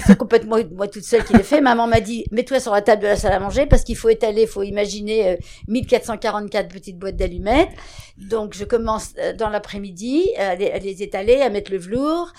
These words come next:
et puis après, à mettre le, à mettre le tissu à fle-, le galon à fleurs. Et puis, vers minuit, je,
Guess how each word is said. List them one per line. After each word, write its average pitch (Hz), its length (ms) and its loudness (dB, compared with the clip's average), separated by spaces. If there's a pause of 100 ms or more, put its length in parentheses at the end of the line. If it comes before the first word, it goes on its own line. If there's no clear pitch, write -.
(240)
et 208 140 -2
puis - 160 -6
après, 214 220 -4
à - 20 -2
mettre 202 220 -6
le, 170 640 0
à 185 100 -4
mettre 185 220 -8
le 165 120 -6
tissu 170 300 -16
à 165 60 -6
fle-, - 200 -16
le 185 100 -4
galon 180 260 -10
à 165 60 -12
fleurs. 302 460 2 (480)
Et 220 160 -4
puis, 226 360 -12
vers 185 220 -8
minuit, 240 680 -6
je, 190 140 -10